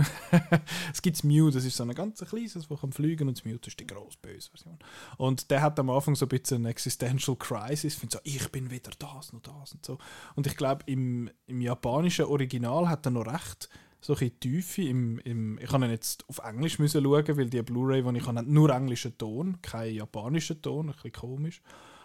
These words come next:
Ähm, aber der hat, das ist einfach so ein bisschen ein, ein ja, so ein Terrorist quasi. Ich finde, ich lasse jetzt die alle gegeneinander kämpfen und dann ist das nachher, dann ist das nachher cool. Und, äh, ja,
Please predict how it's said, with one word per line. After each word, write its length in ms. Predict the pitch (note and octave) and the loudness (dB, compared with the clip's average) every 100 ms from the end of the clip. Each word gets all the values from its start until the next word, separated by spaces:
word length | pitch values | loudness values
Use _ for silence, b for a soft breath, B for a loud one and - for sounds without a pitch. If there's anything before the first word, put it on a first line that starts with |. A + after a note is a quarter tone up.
| B - | B -4
Ähm, 320 | A2+ A2+ A#2 | 0 0 -2
aber 200 | B2 A#2 | -4 -4
der 140 | B2 B2+ | -2 -2
hat, 280 | A#2 - - b b b - - - | -4 -8 -16 b b b -20 -20 -10
das 140 | C3 | -6
ist 60 | C3 | -2
einfach 180 | C3 D3 | 0 2
so 160 | C#3 | 0
ein 160 | C3 B2 | 0 -2
bisschen 220 | A2+ A#2 - | -2 -8 -8
ein, 60 | C3+ | -8
ein 120 | G#2+ - - _ - - A#2+ | -8 -12 -20 _ -20 -16 -12
ja, 100 | A2+ | -10
so 120 | - - | -8 -6
ein 160 | G#2+ | -6
Terrorist 600 | - C3+ A2+ A2 A2+ - - | -2 -2 -2 -6 -8 -8 -10
quasi. 320 | A2 G2 G#2 | -10 -8 -10
Ich 60 | A2+ | -12
finde, 200 | A2 A2 | -10 -2
ich 80 | |
lasse 200 | D3+ F3 | 2 2
jetzt 200 | D#3 - | 2 -2
die 60 | D#3+ | 0
alle 180 | F3 F3 | 2 2
gegeneinander 480 | D#3+ D3+ C#3+ C#3+ C#3 | 0 0 0 -2 -2
kämpfen 480 | - G3+ A3 - F#3+ | 0 0 0 0 0
und 160 | F3+ D3 | 0 -2
dann 120 | D3 | -2
ist 160 | D3 B2 | -2 -6
das 100 | B2+ | -6
nachher, 340 | A#2 A2 A2+ B B B B | -6 -6 -10 B B B B
dann 140 | B2 B2 | -2 0
ist 180 | B2 A#2+ | 0 -2
das 100 | A#2+ | -2
nachher 300 | A2+ A2 A2 - | -4 -6 -8 -2
cool. 240 | C#3 F3+ F3+ B B - | 0 0 -2 B B -6
Und, 640 | C3 B2+ B2+ B2 - - _ | 0 2 2 0 -4 -8 _
äh, 480 | A#2+ A#2+ A#2 A#2 A#2 A#2+ - _ _ _ - | -4 0 0 0 0 -2 -8 _ _ _ -16
ja, 340 | B2 - G#2 | -14 -12 -12